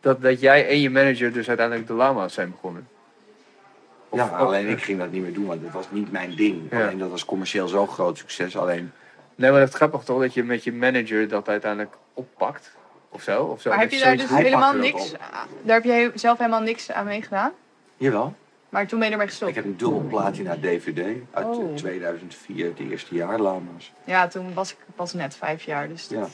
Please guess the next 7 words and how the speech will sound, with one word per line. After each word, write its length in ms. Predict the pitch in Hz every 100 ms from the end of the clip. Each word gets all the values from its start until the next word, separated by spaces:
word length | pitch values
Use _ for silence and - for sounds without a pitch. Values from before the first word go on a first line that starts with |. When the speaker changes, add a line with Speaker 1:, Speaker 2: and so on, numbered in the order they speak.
| -
Speaker 3:
heb 140 | 180
ik 60 | 175
niet 160 | 196
gezien. 420 | - 170 175 180 151 - - _ - - - - - - - - _ - -
Speaker 2:
Dat 200 | 107 98
was 160 | 92
het. 100 | 101